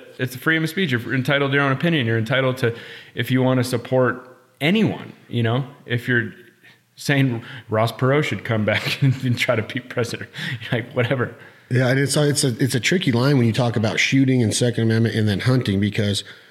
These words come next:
Speaker 2: it's written, written in the Declaration of Independence and the Second Amendment that we have the right to bear arms.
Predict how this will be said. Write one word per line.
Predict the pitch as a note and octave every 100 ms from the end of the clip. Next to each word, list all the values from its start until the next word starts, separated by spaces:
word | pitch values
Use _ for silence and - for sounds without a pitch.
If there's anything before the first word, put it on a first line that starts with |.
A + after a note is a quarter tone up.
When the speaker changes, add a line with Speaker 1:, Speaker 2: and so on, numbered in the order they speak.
| - _ _ -
Speaker 2:
it's | D#3+ -
written, | A#2 C3+ C3 G#2+ F#2+ -
written | A#2+ D3 C3+ G#2+ G2
in | A2+ G#2+
the |
Declaration | G#2 B2 - A#2+ A#2+ A2+
of | A2+
Independence | A2+ G#2 - A#2+ G#2 -
and | G#2
the |
Second | - B2 A#2
Amendment | G#2+ A2+ A2 F#2+
that | G#2
we | A2+ B2+
have | A#2 A#2
the | A2
right | G#2+ G#2 G2
to | F2+
bear | G#2+ G2+
arms. | G#2 G#2+ C#2+ -